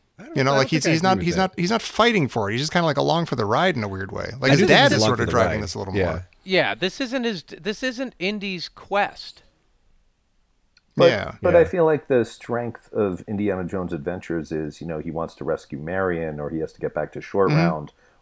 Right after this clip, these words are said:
Speaker 4: or even Willie. That it's, it's about the,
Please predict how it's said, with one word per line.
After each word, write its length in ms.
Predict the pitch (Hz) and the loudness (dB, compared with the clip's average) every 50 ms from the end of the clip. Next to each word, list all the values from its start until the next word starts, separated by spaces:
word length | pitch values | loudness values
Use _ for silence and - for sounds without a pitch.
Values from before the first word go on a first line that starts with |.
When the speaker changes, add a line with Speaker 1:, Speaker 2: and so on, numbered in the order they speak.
| - | -10
Speaker 4:
or 260 | - 78 76 73 65 - - | -6 -6 -4 -6 -6 -8 -6
even 340 | 92 87 73 76 76 78 78 | -6 -6 -4 -6 -8 -6 -2
Willie. 480 | 87 98 107 101 98 90 82 78 76 | 2 2 4 4 4 2 0 0 -2
That 220 | 76 73 90 - - | -2 -2 -2 -2 -2
it's, 220 | 101 92 - - - | -6 -10 -10 -10 -10
it's 180 | - 87 - | -10 -8 -6
about 280 | 87 87 98 92 - - | -2 0 0 0 0 -2
the, 200 | 90 85 80 | -4 -4 -4